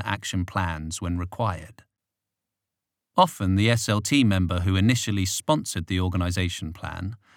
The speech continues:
pushes to keep it in existence long after it should have been removed. This member may see the need to continue with the plan because of fear that eliminating the plan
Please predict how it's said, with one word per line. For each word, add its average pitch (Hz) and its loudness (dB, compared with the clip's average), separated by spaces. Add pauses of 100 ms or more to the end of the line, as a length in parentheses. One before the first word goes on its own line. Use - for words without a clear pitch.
(240)
pushes 147 2
to 117 -2
keep 123 2
it 107 0
in 98 4
existence 98 -2
long 123 4
after 87 -4
it 87 -4
should 90 -4
have 87 -8
been 85 -2
removed. 87 -2 (1800)
This 147 4
member 120 4
may 95 2
see 104 2
the 98 2
need 101 4
to - -4
continue 104 2
with 90 -2
the 98 -6
plan 90 0
because 95 -2
of 95 -2
fear 107 0
that 92 -4
eliminating 95 0
the 80 -8
plan 82 -6